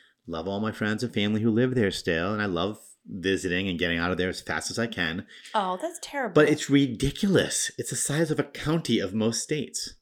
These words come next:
Speaker 1: What are
Speaker 2: It's
Speaker 1: we
Speaker 2: true.
Speaker 1: doing
Speaker 2: You
Speaker 1: here,
Speaker 2: drive
Speaker 1: people?
Speaker 2: through it in one hour.
Speaker 1: What are we doing?
Speaker 2: I don't know. I honestly don't know what's happening.
Speaker 1: <sighs> I don't wanna go down there.
Speaker 2: Don't go down that
Speaker 1: It's
Speaker 2: road. It's
Speaker 1: enough
Speaker 2: depressing.
Speaker 1: pandemic talk.
Speaker 2: No. What was the other big thing? You said you had
Speaker 1: Well, that
Speaker 2: another
Speaker 1: was the
Speaker 2: big
Speaker 1: first
Speaker 2: thing.
Speaker 1: one. So vacation. So we're looking forward. We're gonna be going on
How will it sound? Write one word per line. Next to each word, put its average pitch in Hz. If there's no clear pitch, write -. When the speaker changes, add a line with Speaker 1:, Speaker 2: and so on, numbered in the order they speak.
Speaker 1:
What 160
are -
Speaker 2:
It's 185
Speaker 1:
we 120
Speaker 2:
true. 214
Speaker 1:
doing 175
Speaker 2:
You 87
Speaker 1:
here, 80
Speaker 2:
drive 190
Speaker 1:
people? 196
Speaker 2:
through 196
it 175
in 175
one 170
hour. 180
Speaker 1:
What 180
are 190
we 202
doing? 196
Speaker 2:
I 175
don't 175
know. 170
I 175
honestly 170
don't 165
know 170
what's 170
happening. 175
Speaker 1:
<sighs> -
I -
don't 101
wanna 95
go 87
down 80
there. 80
Speaker 2:
Don't 277
go 208
down 170
that 175
Speaker 1:
It's 175
Speaker 2:
road. 185
It's 104
Speaker 1:
enough 113
Speaker 2:
depressing. 120
Speaker 1:
pandemic 92
talk. 82
Speaker 2:
No. 185
What 220
was 339
the 370
other 403
big 196
thing? 165
You 202
said 311
you 330
had 320
Speaker 1:
Well, -
that 156
Speaker 2:
another -
Speaker 1:
was 170
the 170
Speaker 2:
big -
Speaker 1:
first 135
Speaker 2:
thing. 311
Speaker 1:
one. 98
So 110
vacation. 113
So 120
we're 139
looking 180
forward. 98
We're 95
gonna 104
be 98
going 95
on 80